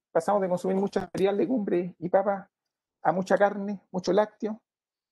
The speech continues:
Posteriormente, en una tercera fase, se observa que se estanca, digamos, el, el consumo de cereales, legumbres y papas, incluso cae,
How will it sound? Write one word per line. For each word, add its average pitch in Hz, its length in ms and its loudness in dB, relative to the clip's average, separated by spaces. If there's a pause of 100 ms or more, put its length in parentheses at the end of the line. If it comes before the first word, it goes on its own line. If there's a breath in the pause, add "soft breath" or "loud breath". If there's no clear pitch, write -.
(420)
Posteriormente, 208 560 4
en 202 60 -2
una 208 160 4
tercera 196 300 2
fase, 214 440 0 (240)
se - 160 -2
observa 196 400 2
que 175 80 0
se 175 120 0
estanca, 202 520 0
digamos, 175 480 0 (200)
el, - 480 -6 (200)
el 147 140 -8
consumo 185 360 0
de 170 60 2
cereales, 185 380 2
legumbres 185 480 0
y - 20 -6
papas, 202 260 0
incluso 170 320 -4
cae, 214 320 2